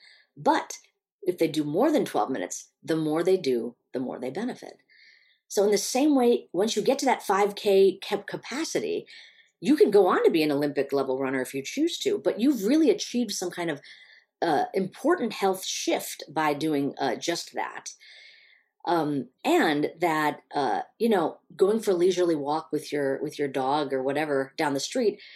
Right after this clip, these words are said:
it's not gonna be a problem if you do that, but that's not gonna be enough of a push to really cause health transformation. So knowing what that boundary condition was,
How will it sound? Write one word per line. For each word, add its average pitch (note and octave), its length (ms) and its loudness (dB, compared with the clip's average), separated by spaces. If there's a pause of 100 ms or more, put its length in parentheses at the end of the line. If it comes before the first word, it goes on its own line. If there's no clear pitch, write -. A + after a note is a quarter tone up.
(140)
it's - 160 -4
not G#3+ 220 2
gonna D3 120 -2
be B2+ 100 0
a A2+ 40 -4
problem D4 460 0
if - 140 -4
you C#3+ 80 -2
do C#3 100 -2
that, C#3+ 140 -4
but G#3+ 100 -2
that's F#4 220 0
not D4 180 -2
gonna A#3 240 0 (360)
be F#3 120 2
enough E3+ 380 -2
of D3+ 100 -4
a B2+ 80 -6
push - 460 -4
to D3 100 -6
really C#3+ 260 0
cause A#2+ 440 -6 (280)
health D3 280 -6
transformation. - 800 -8
So E3 240 -4 (260)
knowing B3+ 380 2
what C#4+ 100 0
that D#3 200 0
boundary G#3 420 0
condition A#3 440 -2
was, A#3 340 -4